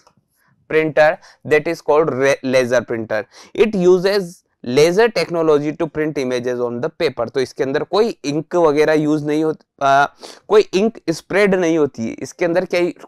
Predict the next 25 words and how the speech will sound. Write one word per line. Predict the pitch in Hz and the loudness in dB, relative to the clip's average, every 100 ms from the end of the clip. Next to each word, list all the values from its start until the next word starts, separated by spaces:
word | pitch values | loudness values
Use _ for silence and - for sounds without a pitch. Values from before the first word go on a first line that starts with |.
| - | -16
कौन | 151 156 170 | -6 -4 -2
सी | 196 | -2
टेक्नोलॉजी | 170 175 180 175 170 | -4 -4 -2 -2 -2
यूज़ | 180 180 | -4 -2
होती | 160 175 | -2 -4
है? | 240 - - - _ | -6 -8 -20 -20 _
लेजर | 135 165 185 | 2 4 4
टेक्नोलॉजी | 185 156 165 139 135 127 127 | 0 -2 -2 0 0 0 -2
होती | 117 160 | -6 -8
है। | 110 _ _ - | -14 _ _ -4
It | 196 | -2
gives | 151 196 233 143 | -2 -2 -2 -2
best | 123 165 226 - 190 | 0 2 0 -2 2
quality | 160 170 185 | 2 2 2
output | 156 151 - 185 156 | 2 2 -2 -6 -4
and | 156 | -2
the | 160 139 131 | -2 -2 -2
most | 160 - | -4 -2
expensive। | 147 123 - 131 113 - 80 - _ - - | -4 -4 -4 -4 -4 -8 -14 -16 _ -8 -4
तो | 139 - | -2 -2
ऑब्वियस | 120 131 156 | -2 -2 0
बात | 139 123 110 | 2 2 0
है, | 135 - - - _ | -6 -8 -20 -20 _
जो | 131 156 | -2 0
प्रिंटर | 185 147 131 123 123 | 0 -2 -4 -2 -2